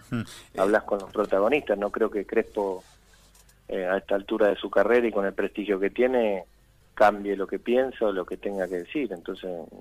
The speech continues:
Speaker 2: para nada, además, ni hab-, ni hablamos con, con
Speaker 1: Hmm.
Speaker 2: Hernán, yo di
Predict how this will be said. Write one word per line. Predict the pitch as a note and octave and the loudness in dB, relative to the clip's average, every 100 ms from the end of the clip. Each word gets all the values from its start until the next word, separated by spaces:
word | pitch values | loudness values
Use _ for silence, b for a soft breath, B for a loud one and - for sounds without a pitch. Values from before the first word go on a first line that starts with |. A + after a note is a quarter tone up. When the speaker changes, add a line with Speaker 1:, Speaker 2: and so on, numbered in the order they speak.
| F2+ - | -20 -8
Speaker 2:
para | - G2+ | 2 6
nada, | C#3 B2 | 8 8
además, | A#2 D3+ B2 | 6 4 2
ni | C3+ | 2
hab-, | C3 B2 | 2 0
ni | B2+ E3 | -2 0
hablamos | C3 B2+ C#3 A2+ | 2 2 -2 -4
con, | - G2+ F#2+ | -8 -10 -12
con | - G#2 | -8 -6
Speaker 1:
Hmm. | G2+ | -4
Speaker 2:
Hernán, | G#2 D3 E3+ D#3 - - | 2 4 4 2 -12 -10
yo | B2 | -6
di | B2 A2 | -6 -8